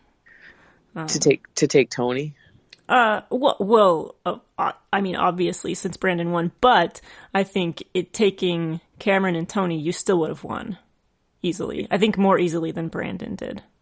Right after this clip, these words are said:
Speaker 2: Yeah, yeah.
Speaker 1: But who knows? Who knows what would have gone down during that final tribal? Like, who kno-, knows what you each would have said? 'Cause I know that the jury was very swayed. They went into it thinking they were voting for Cameron and came out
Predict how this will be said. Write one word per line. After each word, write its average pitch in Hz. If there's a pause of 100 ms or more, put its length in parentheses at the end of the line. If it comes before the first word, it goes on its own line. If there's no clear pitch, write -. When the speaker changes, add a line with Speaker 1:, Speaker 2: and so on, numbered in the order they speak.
(220)
Speaker 2:
Yeah, - (380)
yeah. -
Speaker 1:
But 240
who 311
knows? 214
Who 285
knows 269
what 202
would 180
have 170
gone 180
down 165
during 165
that 165
final -
tribal? -
Like, 185
who 175
kno-, 170
knows 160
what - (360)
you 202
each 185
would 170
have -
said? - (360)
'Cause 190
I 185
know 202
that 175
the 165
jury 185
was 160
very 180
swayed. 165 (260)
They 180
went 208
into 202
it 170
thinking 175
they 165
were 156
voting 165
for -
Cameron 170
and 160
came 156
out -